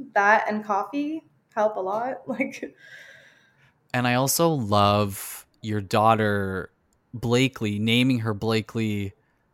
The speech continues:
Speaker 2: is
Speaker 1: Yeah.
Speaker 2: also your maiden name.
Speaker 1: Yeah.
Speaker 2: And I think it's just a pretty name, and I think you're just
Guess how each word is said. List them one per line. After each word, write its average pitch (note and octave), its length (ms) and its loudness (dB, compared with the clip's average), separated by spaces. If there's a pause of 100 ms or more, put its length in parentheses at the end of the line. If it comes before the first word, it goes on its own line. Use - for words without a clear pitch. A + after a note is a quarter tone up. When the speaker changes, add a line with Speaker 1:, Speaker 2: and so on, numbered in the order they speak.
(240)
Speaker 2:
is F#3 300 0
Speaker 1:
Yeah. B2+ 40 6
Speaker 2:
also A#2+ 260 2
your A#2+ 340 2
maiden A#2+ 440 4
name. G#2 580 -4 (440)
Speaker 1:
Yeah. G#3 360 -6
Speaker 2:
And D3+ 100 6
I D#3 100 6
think G3 200 2
it's F#3+ 120 0
just - 180 -2
a D3 40 0
pretty D3 240 0
name, C3 200 4
and A#2 100 2
I A2 80 4
think B2 240 0
you're B2 100 2
just G#2 240 -4